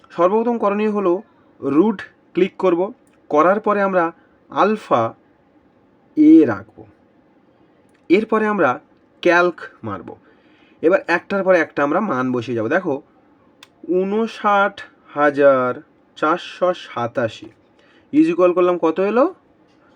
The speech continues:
দুশো তেতাল্লিশ দশমিক আট নয়। অর্থাৎ আমরা এখানে করব দুশো তেতাল্লিশ দশমিক নয়।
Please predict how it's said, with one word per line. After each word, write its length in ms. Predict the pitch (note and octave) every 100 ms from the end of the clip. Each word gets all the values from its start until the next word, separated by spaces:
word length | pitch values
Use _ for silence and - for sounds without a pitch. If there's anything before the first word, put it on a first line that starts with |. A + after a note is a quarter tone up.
| -
দুশো 320 | C3+ F3+ -
তেতাল্লিশ 840 | G3 E3 D#3+ F#3 F#3 G3 B3+ C4+ - _ _ _ _ _ _ _
দশমিক 500 | A#2 C#3+ - F#3 B3 - -
আট 500 | - C3+ D3+ - - _ _ -
নয়। 420 | B2 B2 B2+ G2+ - - _ _ _ _ _ _ _ _ _ -
অর্থাৎ 240 | C3+ D#3
আমরা 140 | E3+ E3+
এখানে 200 | E3+ F3
করব 500 | E3 D#3+ D#3+ D#3 D#3+ _ _ _ _ B2+
দুশো 640 | C3 D#3+ - E3 D#3 D#3 D#3 _
তেতাল্লিশ 680 | C#3 C#3+ - D3 D3 D3 D3
দশমিক 760 | C3+ C3+ - C3 C3 B2+ A#2+ - _ _ _ _ _ _ _ _ _ _ _ _ _ _ _ _ _ _ _ _ _
নয়। 540 | A#2+ A#2+ A#2 G2+ E2+